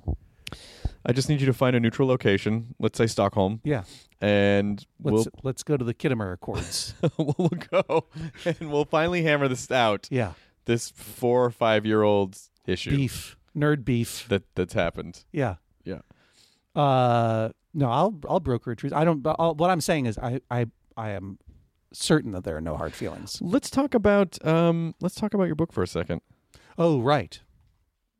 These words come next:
Speaker 2: Which second do you want to talk about it?
Speaker 1: <laughs> Wait, I think we just missed it. Now.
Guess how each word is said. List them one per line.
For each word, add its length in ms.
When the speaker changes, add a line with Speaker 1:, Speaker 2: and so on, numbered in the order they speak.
Speaker 2:
Which 200
second 300
do 40
you 60
want 160
to 40
talk 140
about 220
it? 160
Speaker 1:
<laughs> 60
Wait, 300
I 60
think 160
we 80
just 140
missed 180
it. 80
Now. 480